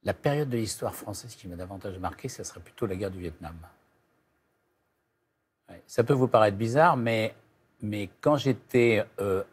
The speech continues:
adolescent, euh, je crois que je devais avoir douze ans ou treize ans, il y avait Dien Bien Phu. Et un jour, on nous a annoncé que Dien Bien Phu était tombé. Et, euh, je me rappelle que je m'étais dit, « Si j'avais l'âge, je m'engagerais. »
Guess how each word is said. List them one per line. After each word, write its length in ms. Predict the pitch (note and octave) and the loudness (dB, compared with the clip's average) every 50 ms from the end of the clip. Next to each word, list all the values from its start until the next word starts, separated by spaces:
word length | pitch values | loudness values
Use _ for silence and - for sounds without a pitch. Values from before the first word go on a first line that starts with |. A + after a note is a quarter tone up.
| _ | _
adolescent, 720 | - G#2 G#2 G#2+ G2+ G2 - - - - C3+ C#3+ F3 F#3 F2+ - _ _ _ _ _ _ _ _ _ _ _ _ _ _ _ F2+ | -2 0 2 2 0 0 -2 -2 0 2 2 2 2 0 -6 -10 _ _ _ _ _ _ _ _ _ _ _ _ _ _ _ -4
euh, 560 | G2 G2+ G#2 G#2 G2+ G2+ G2+ G2+ G2+ G2+ G2 | -2 0 2 2 2 2 2 2 0 0 -2
je 80 | - - | -4 -6
crois 100 | - G2+ | -10 -10
que 60 | F#2 | -8
je 60 | F2 F2 | -6 -6
devais 180 | E2 E2 F2+ | -4 -2 -2
avoir 240 | F2 E2 E2+ D#2+ D#2 | -2 -2 -2 -4 -6
douze 260 | E2 F2+ F2 D#2+ D#2+ | -6 -6 -6 -6 -6
ans 220 | E2 E2 E2+ F2 F2 | -8 -8 -8 -8 -10
ou 80 | E2+ D#2+ - | -12 -14 -10
treize 260 | - F2 E2 D#2+ E2+ | -8 -8 -6 -6 -6
ans, 220 | F2+ F#2+ A2 B2 B2+ C3+ - - _ _ _ _ _ | -6 -6 -6 -8 -10 -14 -18 -20 _ _ _ _ _
il 120 | - F#2+ F#2+ | -8 -4 0
y 100 | G#2 G#2+ | 2 4
avait 240 | G2+ G2 A2+ B2 | 4 4 2 0
Dien 160 | A2+ G2+ A#2+ A#2 | 2 2 2 2
Bien 200 | A2+ A2+ G#2 G2 | 2 0 -4 -4
Phu. 240 | F#2+ - - F2 F#2+ G#2+ G#2 - _ E3 D#3 - _ _ _ _ _ _ _ _ | -6 -10 -10 -10 -10 -10 -12 -16 _ -20 -20 -20 _ _ _ _ _ _ _ _
Et 320 | F#2 F#2+ G2 F#2+ F#2 - - - - | -6 -4 -2 -2 -4 -6 -8 -12 -10
un 100 | - G#2 | -6 -2
jour, 180 | G2+ A2 B2+ B2+ | 0 2 2 2
on 60 | B2 | 2
nous 120 | A2 G2 | 2 2
a 40 | G2+ | 0
annoncé 600 | F#2+ G2 F#2+ F#2 F2+ - - - B2 C3+ D3 D#3 - _ _ _ _ _ _ | 0 0 -2 -4 -8 -8 -4 -2 -2 -2 -2 -4 -8 _ _ _ _ _ _
que 80 | _ F#2 | _ -4
Dien 140 | F#2 A2 A2+ | -2 0 0
Bien 240 | G#2+ G#2 G#2 F#2 F#2 | 0 0 -2 -2 -4
Phu 200 | - - C3+ A#2+ | -4 -4 -2 -2
était 120 | - G2+ | -2 -2
tombé. 460 | - - G#2+ G2+ F2+ F2+ F2+ F#2 F#2 - _ _ _ _ _ _ _ _ _ _ _ _ _ - | -2 -2 -2 -2 -2 -2 -4 -4 -8 -14 _ _ _ _ _ _ _ _ _ _ _ _ _ -6
Et, 200 | G#2 G#2 G#2 G2+ | -2 0 2 0
euh, 60 | G2+ - - - | 0 -2 -6 -12
je 180 | B2+ - - - | -14 -14 -10 -6
me 40 | G#2+ G#2+ | -2 -2
rappelle 240 | A2+ - D#3 D3 | 0 0 0 0
que 120 | - - A#2 | 0 -2 -6
je 160 | - - - - | -6 -8 -10 -10
m'étais 180 | G#2+ G2 - G#2+ | -8 -6 -4 -4
dit, « 200 | G2+ B2 D3+ C#3+ | -2 -2 -4 -4
Si 260 | - - - - A#2+ | -6 -8 -10 -8 -2
j'avais 220 | G#2+ G#2+ G2+ G2+ G2+ | -2 0 0 2 0
l'âge, 180 | A#2+ C3 A2+ | 0 0 -2
je 60 | A2 A2 | -4 -6
m'engagerais. » 520 | F#2 F#2+ E2+ F2 E2+ F2 E2+ E2 E2+ | -6 -6 -6 -6 -8 -8 -12 -14 -16